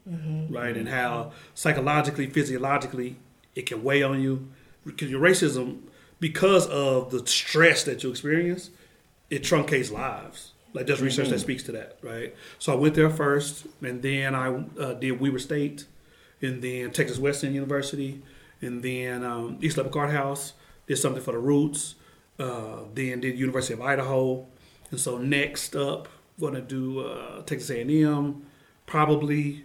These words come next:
Speaker 2: University of Utah, um, S M U, and then probably, uh, the Salukis. I keep s-,
Speaker 1: <laughs>
Speaker 2: Southern Illinois University.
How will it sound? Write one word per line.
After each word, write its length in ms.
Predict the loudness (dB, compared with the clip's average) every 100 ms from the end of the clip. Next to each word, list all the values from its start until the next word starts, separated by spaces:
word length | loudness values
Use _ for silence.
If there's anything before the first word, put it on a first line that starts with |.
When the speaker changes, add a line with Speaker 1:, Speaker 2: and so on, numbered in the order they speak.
| -10
Speaker 2:
University 340 | -6 -4 -4 -4
of 60 |
Utah, 580 | -4 -2 -2 -2 -4 -6 -14 -20 -20 _ -10
um, 880 | -8 -6 -6 -8 -10 -14 -16 -18 -14 -4
S 200 | -2 0
M 120 | -2
U, 560 | 0 0 -2 -2 -4 -10 _ _ _ _
and 160 | -12 -8
then 280 | -8 -8 -10
probably, 380 | -6 -6 -4 -6
uh, 120 | -6
the 80 | -6
Salukis. 580 | -4 -2 -2 -4 -12
I 60 | -10
keep 360 | -10 -10 -12 -18
s-, 220 | -20 -20 _ -6
Speaker 1:
<laughs> 140 | -6 -2
Speaker 2:
Southern 720 | 2 4 4 2 0 -2 -10 -20 _ _ _ _ _
Illinois 920 | -2 -2 -2 -2 -2 -2 -4 -8 -16 -20 _ _ _ _ -10
University. 560 | -6 -4 -6 -8 -12